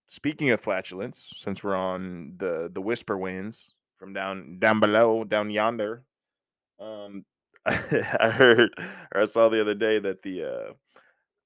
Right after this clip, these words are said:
I'm sure y'all have seen on Instagram or TikTok, there's a, there's this guy, they call him the, the fart bandit. Uh, basically, he goes to Sam's Club, Walmart, I mean, anywhere that has an intercom, Costco,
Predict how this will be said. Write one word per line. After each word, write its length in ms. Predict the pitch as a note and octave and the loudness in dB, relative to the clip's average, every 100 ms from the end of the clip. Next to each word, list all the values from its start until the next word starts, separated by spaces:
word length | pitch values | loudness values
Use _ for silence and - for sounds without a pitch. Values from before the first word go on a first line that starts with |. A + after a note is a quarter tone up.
| G2+ | -14
I'm 60 | |
sure 180 | - G3 | -2 2
y'all 160 | B2 F#2 | 2 0
have 100 | - | -4
seen 200 | G#2 F2 | -10 -10
on 100 | D2+ | -10
Instagram 480 | G2 - - F#2 | -10 -8 -6 -6
or 60 | E2 | -6
TikTok, 500 | - G#2 - F2 D2 | -10 -12 -4 -4 -4
there's 260 | F2+ E2+ D2+ | -8 -6 -6
a, 180 | C2 D2+ | -6 -6
there's 180 | F#2+ | -10
this 160 | - F#2 | -10 -12
guy, 640 | - E2+ G2+ E2 F2 G2 _ | -8 -2 0 -2 -4 -12 _
they 100 | - | -14
call 280 | - F#2+ F#2+ | -4 0 0
him 200 | F2+ F2 | -2 -8
the, 180 | C#2+ B1 | -10 -10
the 100 | B1+ | -14
fart 380 | - A#2+ A#2+ - | -2 2 2 0
bandit. 420 | E2 D#2+ C#2+ C2 - _ _ _ _ _ _ _ _ - | -10 -10 -12 -14 -16 _ _ _ _ _ _ _ _ -4
Uh, 440 | F2 D#2+ C2+ B1+ - | 0 0 -2 -4 -4
basically, 380 | A2 C#3+ C#3 B2+ | 0 0 0 -4
he 100 | A#2+ | 0
goes 420 | A#2+ A2+ A2+ - | 2 4 0 -4
to 580 | - G#2+ G2 F#2 F2+ E2+ | -6 -2 0 -2 -4 -6
Sam's 360 | - G#2+ G#2 G2+ | -2 0 0 0
Club, 280 | A2 G2+ F#2 | 2 4 2
Walmart, 720 | F#2+ G2 G2 F#2+ G2 F#2+ F#2 _ _ _ _ | 0 0 0 0 0 -2 -4 _ _ _ _
I 40 | F2 | -6
mean, 120 | F2+ | -2
anywhere 280 | G#2 G#2 G2+ | 0 2 2
that 100 | F#2+ | 2
has 180 | F#2+ E2+ | 0 -4
an 80 | F2+ | -6
intercom, 600 | F#2 F2+ F#2 F#2 F#2 F2 | -6 -6 -6 -4 -6 -6
Costco, 680 | - F#2 - F#2+ F#2 F2+ | -2 -2 -2 -2 -2 -2